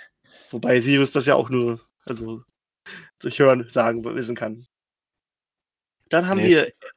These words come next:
Speaker 2: wurde im Wandteppich so festgehalten.
Speaker 1: <laughs> Hat einer aufgeschrieben.
Speaker 2: Schlechtester Schulleiter.
Speaker 1: Dann haben wir, äh, Elladora Black, neunz-, äh, Quatsch, achtzehnhundertfünfzig bis neunzehnhunderteinunddreißig.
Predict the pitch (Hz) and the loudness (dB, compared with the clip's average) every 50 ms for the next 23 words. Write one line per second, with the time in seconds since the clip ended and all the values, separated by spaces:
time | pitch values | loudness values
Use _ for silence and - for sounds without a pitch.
0 | _ - - - _ - 131 123 123 123 131 123 117 120 117 120 - - 127 123 | _ -20 -20 -20 _ -4 2 4 4 4 4 4 4 4 2 2 2 -2 0 0
1 | 123 113 - 117 - - 117 - - - 127 120 113 113 - 127 - - - - | 0 -2 -2 -2 0 0 0 0 0 0 2 4 4 4 2 0 -6 -8 -4 -2
2 | - 180 - - - _ - - - - - - 302 254 - 320 302 - 339 - | -2 -2 -2 -4 -16 _ -12 -10 -10 -6 -2 0 2 2 2 2 0 -2 -4 -2
3 | - 359 302 - - - 131 135 127 - - - - - 160 - - - 131 135 | -2 0 2 2 2 2 2 0 -2 -6 -10 -12 -8 -4 -2 -2 -2 0 -2 -4
4 | 117 - - - 170 - - - - - _ _ _ _ _ - - _ _ _ | -4 -6 -8 -10 -10 -10 -12 -18 -20 -20 _ _ _ _ _ -20 -20 _ _ _
5 | - - _ _ _ _ _ _ _ _ _ _ _ _ _ _ _ _ _ - | -20 -20 _ _ _ _ _ _ _ _ _ _ _ _ _ _ _ _ _ -12
6 | - - 104 98 - - - - - 95 90 - 107 104 101 101 101 - - 95 | -8 -4 -4 -4 -4 -4 -6 -4 -2 -2 -2 -2 -4 -2 -2 -2 -2 -2 -2 -4
7 | - - - - - - - - _ _ _ _ - - - - 156 - - - | -4 -4 -6 -6 -8 -8 -12 -18 _ _ _ _ -20 -8 -4 -4 -4 -4 -6 -16
8 | - - - - - - _ _ _ _ - 143 147 196 208 196 180 185 180 170 | -12 -12 -12 -12 -14 -18 _ _ _ _ 0 0 0 2 2 0 2 2 2 4
9 | 170 165 156 147 - - 139 127 123 123 - - - - - 143 143 135 123 117 | 6 6 6 6 4 4 4 6 6 4 2 0 -4 -2 0 0 2 0 0 0
10 | 131 131 143 165 180 196 190 175 160 180 185 214 226 - - - - - - - | 0 2 2 4 4 2 2 2 2 2 2 2 0 -2 -8 -16 -16 -12 -4 0
11 | 147 147 170 180 - - - - - - 123 - - - 160 - - - - 185 | 0 0 0 0 -4 -4 -4 -4 -4 -4 -6 -6 -6 -8 -8 -6 -6 -6 -6 -4
12 | 165 160 135 - - 180 190 208 - - - 180 175 - - 160 - - 139 131 | -2 -2 -2 -2 0 -2 -2 -2 -4 -6 -6 -6 -8 -6 -6 -6 -6 -4 -4 -4
13 | 135 160 - - 143 131 131 - - - 131 131 123 120 107 - 120 135 196 - | -4 -4 -4 -6 -6 -4 -6 -4 -4 -4 -4 -4 -4 -4 -4 -2 0 0 2 0
14 | - 247 233 - - | 0 -4 -8 -16 -20